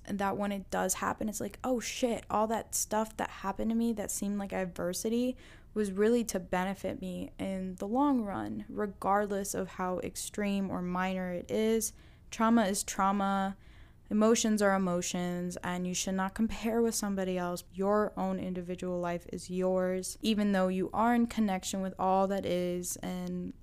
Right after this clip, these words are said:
all the life on this planet, you are still your own individual. And that's something, again, that I would like to talk about,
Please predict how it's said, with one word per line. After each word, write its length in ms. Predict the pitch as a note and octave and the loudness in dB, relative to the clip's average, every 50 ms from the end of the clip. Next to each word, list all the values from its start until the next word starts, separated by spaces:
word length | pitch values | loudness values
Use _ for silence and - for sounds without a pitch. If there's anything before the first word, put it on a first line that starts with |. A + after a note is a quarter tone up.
| - - | -12 -2
all 180 | - - A3+ A#3 | 4 6 6 8
the 120 | A3+ A3+ | 8 6
life 320 | G#3+ G3 F#3 F3+ F#3 F3+ F#3+ | 4 4 4 2 2 0 -2
on 100 | F#3 F#3 | -4 -2
this 180 | F3+ F3 - | -2 -4 -6
planet, 480 | - - - F3+ F3 F3 F3 F3 F3 - - | -6 -6 -4 -2 -2 -2 -2 -4 -4 -6 -6
you 180 | - G3 G3+ G#3 | -4 -2 0 2
are 80 | G#3 G#3+ | 2 2
still 460 | G#3 - - - - G3 F#3+ F#3+ F#3+ | 2 0 -2 0 2 2 4 4 2
your 240 | F#3+ F#3+ F#3 - - | 2 0 -2 -2 -2
own 420 | F#3 F#3 F#3 F3+ F3+ F3+ F3+ F3+ - - - - | -2 -2 0 0 -2 -2 -4 -6 -8 -10 -8 -4
individual. 720 | G3 G3+ G3+ G3 F#3+ F3+ F#3+ F#3 F3+ - F3+ F3 F3 F3+ | -2 0 0 0 0 0 0 -2 -2 -2 -2 0 0 0
And 160 | F3 F3+ F3+ | 0 -2 -2
that's 200 | F#3+ F#3+ - - | -2 -2 -2 -2
something, 480 | - - B3 B3+ C4 - C#4 B3+ B3 A#3+ - - - - - - - - | 0 2 2 2 2 2 2 2 2 0 -2 -10 -20 -20 -20 -12 -6 -2
again, 400 | B3+ A#3+ C#4+ D4+ D4+ C#4+ C#4 B3+ | 2 6 6 8 8 8 8 8
that 160 | G#3+ G#3 G3+ | 6 4 2
I 80 | G3 F#3+ | 2 2
would 180 | F#3+ F#3+ F#3+ | 2 0 0
like 220 | F#3+ G3 F#3+ F3+ - | -2 -2 -4 -4 -4
to 100 | - G3+ | -8 -8
talk 320 | - - - - - - | -6 -4 -4 -4 -4 -4
about, 360 | G3 G3+ G#3 A3 B3 C#4 - | -4 -2 0 0 0 0 -2